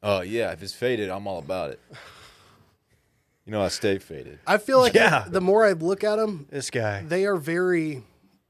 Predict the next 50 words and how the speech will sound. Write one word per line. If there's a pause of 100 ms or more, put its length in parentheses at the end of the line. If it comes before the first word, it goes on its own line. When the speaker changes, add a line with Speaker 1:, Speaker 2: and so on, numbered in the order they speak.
(640)
Speaker 2:
modern,
like, (340)
off-white, (720)
sneakerhead
type
culture
with,
like,
the
Los
Angeles
Rams
right
now,
which
I
think
that's
a
throwback
thing,
actually.
But
then
off-white
look,
I
feel
like
is
a
very, (540)
you
know,
they
had
Yeezy
stop
by
when
they
were
designing
'em
or
some
shit
type
thing,
Speaker 3:
Mm.